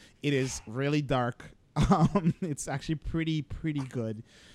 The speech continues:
Um, you know, Batman does show up in that, and I believe Batman will be showing up in the live,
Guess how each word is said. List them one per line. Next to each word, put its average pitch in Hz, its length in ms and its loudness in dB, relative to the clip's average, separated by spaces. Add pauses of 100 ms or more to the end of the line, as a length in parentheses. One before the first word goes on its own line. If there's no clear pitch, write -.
(220)
Um, 117 500 0
you 123 120 -2
know, 117 220 2
Batman 131 380 2
does 131 120 2
show 131 160 0
up 123 140 -4
in 113 80 -2
that, 117 160 -2
and 120 100 -4
I 117 60 -2
believe 120 340 -4
Batman 117 300 -6
will 110 100 -4
be 110 80 -4
showing 113 240 -4
up 110 140 -4
in 104 60 -4
the 104 60 -4
live, 101 220 -4